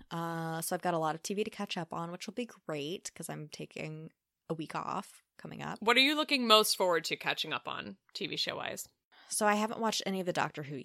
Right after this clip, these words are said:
Speaker 1: yet 'cause my dad doesn't have any kind of streaming setup, and I wanna watch it on T V, not iPad.
Speaker 2: Okay, that's fair.
Speaker 1: Um, Fargo. Fargo came
Speaker 2: Oh,
Speaker 1: out,
Speaker 2: yeah.
Speaker 1: and it, I watched the first two episodes. They're really, really good.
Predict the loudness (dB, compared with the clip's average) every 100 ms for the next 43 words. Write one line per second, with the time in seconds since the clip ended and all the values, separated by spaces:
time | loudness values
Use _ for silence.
0 | -8 -8 -8 -10 -6 -4 -2 -2 -4 -6
1 | -6 -4 -8 -8 -8 -4 -4 -4 -6 -6
2 | -4 -2 0 0 -2 -6 -8 -8 -6 -6
3 | -6 -4 -6 -6 -6 -6 -6 -6 -6 -6
4 | -8 -8 -6 -8 -6 -6 -4 2 4 4
5 | 0 -4 0 0 6 8 8 2 _ _
6 | _ _ _ -2 0 2 0 -2 -8 8
7 | 10 10 6 2 -2 -12 _ 0 6 6
8 | 6 2 2 0 4 4 2 0 0 0
9 | 0 0 -2 -4 -4 -6 -4 2 4 2
10 | _ 2 4 6 4 2 -2 -4 -4 -2
11 | -4 -4 -6 -4 -2 -2 -2 -2 0 0
12 | 0 2 4 4 4 2 2 0 -2 -2
13 | -4 -4 -4 -6